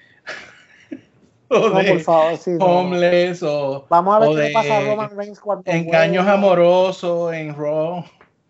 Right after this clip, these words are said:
Speaker 2: Esto es una novela con, papi, esto es W W E en Netflix,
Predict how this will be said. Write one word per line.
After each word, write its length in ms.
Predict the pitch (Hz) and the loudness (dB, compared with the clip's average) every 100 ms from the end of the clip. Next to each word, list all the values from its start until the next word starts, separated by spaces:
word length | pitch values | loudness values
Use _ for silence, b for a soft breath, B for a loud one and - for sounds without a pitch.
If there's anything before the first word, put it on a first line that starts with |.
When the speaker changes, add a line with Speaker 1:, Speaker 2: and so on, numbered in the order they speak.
| _ _ _ | _ _ _
Speaker 2:
Esto 280 | _ 151 151 | _ -16 -14
es 40 | |
una 160 | 170 170 | -14 -14
novela 400 | 151 143 160 160 | -12 -8 -8 -8
con, 220 | 143 131 | -10 -14
papi, 380 | 143 - 160 180 | -16 -12 -10 -10
esto 260 | 214 220 | -6 -4
es 200 | 226 - _ _ _ _ _ _ | -4 -6 _ _ _ _ _ _
W 340 | - 147 156 185 | -4 -2 -2 -2
W 460 | 196 196 202 220 | 0 2 0 0
E 160 | 214 147 | -4 -6
en 140 | 147 | -8
Netflix, 520 | 160 170 - 117 - | -10 -12 -16 -16 -18